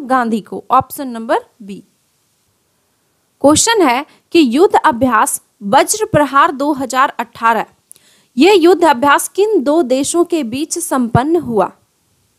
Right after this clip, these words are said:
आंसर हो जाएगा भारत अमेरिका, ऑप्शन नंबर बी। क्वेश्चन है कि उल्लू महोत्सव दो हज़ार अठारह कहां मनाया गया?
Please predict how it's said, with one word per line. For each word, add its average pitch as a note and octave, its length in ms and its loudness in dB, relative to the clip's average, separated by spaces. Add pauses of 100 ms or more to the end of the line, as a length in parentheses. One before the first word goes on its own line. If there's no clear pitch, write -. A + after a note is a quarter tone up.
(2750)
आंसर D4 340 0
हो G4+ 100 4
जाएगा F4+ 340 2
भारत C#4 540 -2
अमेरिका, A#3 460 -4
ऑप्शन B3+ 440 0
नंबर C#4+ 340 -4
बी। G3+ 180 -6 (1300)
क्वेश्चन F4 400 4
है D#4+ 160 4
कि F4+ 140 -2
उल्लू E4+ 440 6
महोत्सव D4 480 0
दो C#4+ 180 0
हज़ार D4 320 2
अठारह A3 600 -4 (380)
कहां G4 280 4
मनाया A#3 440 2
गया? F#3+ 300 -10